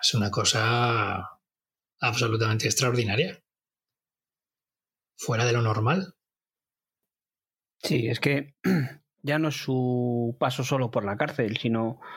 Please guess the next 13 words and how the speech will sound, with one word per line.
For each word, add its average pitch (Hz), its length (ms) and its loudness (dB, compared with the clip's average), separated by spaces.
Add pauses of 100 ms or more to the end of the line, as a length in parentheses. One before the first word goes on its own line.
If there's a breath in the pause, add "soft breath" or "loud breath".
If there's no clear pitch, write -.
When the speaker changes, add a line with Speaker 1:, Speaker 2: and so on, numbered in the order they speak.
(340 loud breath)
Speaker 2:
luego 131 720 0
todo 139 320 0
lo 123 140 0
que 135 100 -2
ha 123 80 -2
tenido 120 440 0
que, 107 800 0 (560)
que 135 120 0
vivir, 117 600 0 (160)
eh, 107 360 0
en 113 60 2
su 113 180 0
casa. - 420 -2